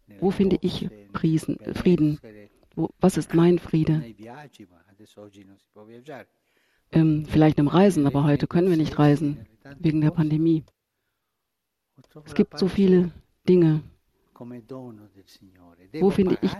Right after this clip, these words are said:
Speaker 2: den
Speaker 1: la pace
Speaker 2: Frieden
Speaker 1: o
Speaker 2: des
Speaker 1: devo
Speaker 2: Herrn, das
Speaker 1: ricevere
Speaker 2: Geschenk des Friedens des
Speaker 1: gratis
Speaker 2: Herrn?
Speaker 1: dal Signore?
Speaker 2: Empfange ich ihn gratis vom Herrn
Speaker 1: La mia
Speaker 2: oder ist
Speaker 1: pace.
Speaker 2: es ein teurer Friede?
Speaker 1: Quando mi manca qualcosa,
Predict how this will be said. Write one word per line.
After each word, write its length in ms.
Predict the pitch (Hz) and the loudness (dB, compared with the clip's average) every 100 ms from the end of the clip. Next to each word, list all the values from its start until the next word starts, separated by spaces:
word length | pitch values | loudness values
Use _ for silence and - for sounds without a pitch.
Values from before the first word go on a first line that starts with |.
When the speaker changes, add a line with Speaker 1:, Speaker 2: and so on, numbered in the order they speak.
| 180 | 2
Speaker 2:
den 140 | 180 | 2
Speaker 1:
la 120 | 165 | -2
pace 580 | - 185 190 - - 127 - | -14 -20 -20 -20 -20 -20 -18
Speaker 2:
Frieden 560 | - 196 190 185 175 - | 0 2 4 2 -2 -4
Speaker 1:
o 40 | |
Speaker 2:
des 140 | 160 160 | -4 2
Speaker 1:
devo 100 | 175 | 4
Speaker 2:
Herrn, 180 | 165 156 | 4 2
das 140 | 160 | -2
Speaker 1:
ricevere 40 | |
Speaker 2:
Geschenk 380 | - 165 170 165 | -2 0 0 0
des 140 | 165 - | -6 -6
Friedens 460 | 165 160 151 - | -2 -2 -2 -4
des 160 | - 151 | -4 -2
Speaker 1:
gratis 40 | |
Speaker 2:
Herrn? 280 | 165 147 147 _ _ _ _ | 0 -2 -4 _ _ _ _
Speaker 1:
dal 160 | - - | -20 -20
Signore? 300 | - - - | -20 -8 -2
Speaker 2:
Empfange 380 | 170 175 175 | 2 2 2
ich 140 | - - | 0 0
ihn 200 | 165 - _ - | -2 -2 _ -4
gratis 420 | - 156 175 170 | 0 2 2 -2
vom 160 | 180 170 | 0 2
Herrn 240 | 156 220 | 2 2
Speaker 1:
La 40 | 254 | -2
mia 40 | |
Speaker 2:
oder 260 | - 185 180 | -2 0 0
ist 320 | 185 - - | -2 -10 -20
Speaker 1:
pace. 160 | 240 - | -20 -20
Speaker 2:
es 140 | - - | -10 -2
ein 140 | 165 | -2
teurer 380 | 160 156 151 147 | 0 -2 0 -2
Friede? 500 | - - 147 147 151 _ _ _ | -4 -6 -2 -2 -4 _ _ _
Speaker 1:
Quando 240 | 120 113 | -20 -20
mi 120 | 127 | -20
manca 380 | 127 156 160 156 | -18 -18 -20 -20
qualcosa, 760 | 139 127 113 131 120 - 101 | -20 -20 -20 -20 -20 -20 -20